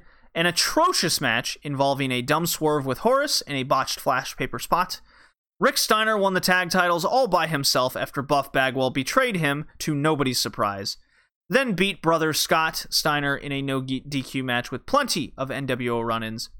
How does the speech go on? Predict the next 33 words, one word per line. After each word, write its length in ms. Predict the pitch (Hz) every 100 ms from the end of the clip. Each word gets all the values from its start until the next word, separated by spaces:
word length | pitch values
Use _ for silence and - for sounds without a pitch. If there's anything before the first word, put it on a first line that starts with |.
| - - _ -
And 160 | 135
finally, 420 | - 254 294 277 247
Goldberg 460 | 220 202 202 190
retained 400 | 175 - 170 165
the 120 | 147
heavyweight 360 | 139 139 139 123
title 280 | 143 127 117
versus 260 | 120 -
D 160 | 117 120
D 100 | 117
P 220 | - 117
in 200 | 107 -
a 120 | 190
real 320 | 202 147 175 185
good 200 | 139 175
ten-minute 380 | 131 147 202
match. 320 | 262 311 - - _ _ _ _ _ _ _ _ _ _ _ - - - - _ _ _
So 220 | - 156
Nitro 480 | 151 160 294 - 202
begins 560 | 156 139 131 135 202 -
with 180 | 147 147
explaining 580 | - - - 139 135
the 180 | 131 120 -
it 140 | 330 370
is 260 | 196 147
idiocy 680 | 269 349 262 - - 107 - - _ _ _
behind 320 | 135 139 123
Havoc 400 | 117 131 123 120
running 240 | 131 120 117
long, 640 | 123 170 269 139 185 262 - _ _ _ _ -
'cause 80 | 135
it 100 | 143
was 340 | 185 165 131